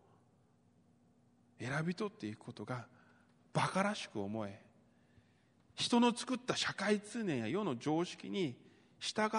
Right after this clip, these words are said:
うことこそ善に思えてしまいますね。そしてその偽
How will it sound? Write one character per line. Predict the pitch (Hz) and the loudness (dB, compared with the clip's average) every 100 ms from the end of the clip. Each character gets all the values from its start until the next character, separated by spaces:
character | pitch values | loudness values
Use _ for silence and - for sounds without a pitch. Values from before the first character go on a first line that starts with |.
| 214 | 0
う | 214 | -2
こ | - | -2
と | - 226 | 0 0
こ | - - 269 | -2 -6 0
そ | - 139 - - - - - - | 4 2 0 -16 -20 -20 -18 -14
善 | 113 143 185 240 196 | 0 4 6 6 4
に | 117 95 | 2 0
思 | 98 110 110 | 0 0 0
え | |
て | 98 101 | -2 -8
し | - | -8
ま | 95 95 | -8 -8
い | |
ま | 98 98 | -10 -10
す | 92 | -12
ね。 | 95 95 - _ _ _ _ _ _ _ _ _ - - - - - - - - _ _ _ _ _ - - - - - - - | -12 -14 -20 _ _ _ _ _ _ _ _ _ -20 -20 -20 -20 -20 -20 -20 -20 _ _ _ _ _ -20 -20 -20 -20 -20 -20 -20
そ | - 190 | -2 2
し | - | 2
て | |
そ | 196 208 | 2 4
の | 175 | 6
偽 | 151 | 6